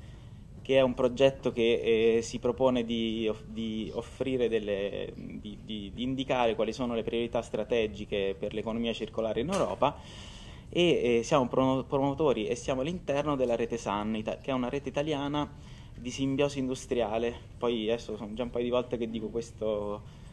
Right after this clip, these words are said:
questa, queste parole, non so se le conoscete, più tardi vi,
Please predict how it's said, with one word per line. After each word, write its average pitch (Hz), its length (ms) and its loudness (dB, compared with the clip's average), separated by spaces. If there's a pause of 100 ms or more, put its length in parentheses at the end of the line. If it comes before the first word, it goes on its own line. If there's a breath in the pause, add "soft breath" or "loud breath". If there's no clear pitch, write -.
(400 loud breath)
questa, 117 560 0
queste 117 300 -4
parole, 120 400 4
non 113 160 -6
so 123 120 -8
se 117 120 -4
le 113 80 -2
conoscete, 117 480 -4
più 113 160 -10
tardi 113 300 -2
vi, 104 140 -8